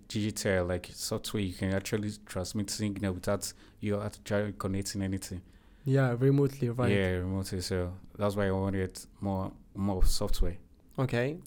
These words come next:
Speaker 2: And then after bachelor degree, you've decided to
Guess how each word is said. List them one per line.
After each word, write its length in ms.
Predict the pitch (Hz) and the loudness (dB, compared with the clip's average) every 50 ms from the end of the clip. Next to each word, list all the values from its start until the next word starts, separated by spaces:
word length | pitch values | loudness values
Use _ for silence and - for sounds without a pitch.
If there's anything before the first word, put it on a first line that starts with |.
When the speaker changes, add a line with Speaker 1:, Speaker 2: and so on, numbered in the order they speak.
| - - | -6 -2
Speaker 2:
And 180 | 131 127 123 | 0 0 2
then 180 | 139 151 170 175 | 4 4 4 2
after 360 | 151 143 139 - - 151 135 | 2 0 0 0 2 2 4
bachelor 480 | 127 127 127 127 - - 143 135 127 123 | 4 4 2 2 2 2 2 4 4 2
degree, 520 | 120 123 120 117 123 123 127 135 147 151 | 2 0 -2 0 2 2 2 4 4 4
you've 300 | 156 143 131 127 123 123 | 4 4 4 2 2 2
decided 480 | 123 127 123 - 135 135 139 135 135 135 | 0 0 2 4 4 4 4 4 2 2
to 440 | - - 131 131 139 147 156 151 139 | 2 4 4 4 4 2 0 -2 -4